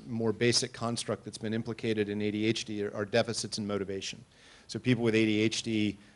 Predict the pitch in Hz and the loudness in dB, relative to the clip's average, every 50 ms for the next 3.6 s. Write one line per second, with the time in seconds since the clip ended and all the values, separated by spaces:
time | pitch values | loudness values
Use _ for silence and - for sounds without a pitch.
0 | - _ - 110 107 107 104 101 101 104 - - 135 127 123 117 107 104 101 101 | -20 _ -6 -4 -2 -2 -2 -4 -6 -8 -2 2 4 4 6 4 4 2 -2 -6
1 | - - - 156 170 135 - 120 - 117 107 104 104 101 104 104 104 - - 113 | -6 2 4 4 6 6 2 -2 0 0 0 0 0 0 0 -2 -2 -4 -4 -4
2 | 107 104 104 104 101 101 - - - _ - _ _ _ - - - - 127 104 | -2 0 0 -2 -2 -4 -10 -20 -20 _ -20 _ _ _ -20 -20 -18 -18 -6 2
3 | 113 117 117 113 113 113 113 113 113 113 110 | 4 6 6 8 6 6 6 4 2 0 -2